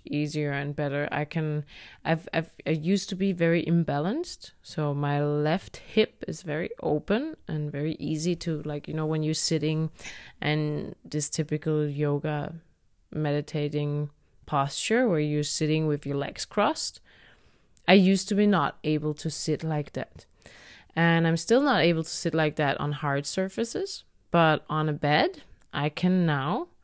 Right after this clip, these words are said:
finally sit like that. And it's taken, well, two months of yoga, <laughs> which is pretty impressive because I was very far away from being able to sit like that because I've always been sitting kind of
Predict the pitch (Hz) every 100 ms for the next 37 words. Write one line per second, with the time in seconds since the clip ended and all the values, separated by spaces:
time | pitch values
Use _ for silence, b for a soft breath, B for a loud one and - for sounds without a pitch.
0 | b b b b b - - 165 170 175
1 | 165 165 165 - 175 - 135 - 139 -
2 | - 151 151 - - - 160 151 165 147
3 | - _ b b b b _ - - -
4 | - 180 160 165 233 269 320 359 208 180
5 | 233 220 - - 196 - - - - -
6 | - - 196 185 180 185 - 226 269 220
7 | - 202 226 - 175 170 - 156 151 170
8 | 160 156 147 139 160 156 - 117 - 165
9 | 160 - - - - - 147 156 - -
10 | 151 147 147 147 - - 151 147 135 135
11 | - - 151 170 190 180 208 214 190 202
12 | 190 - 185 180 160 170 165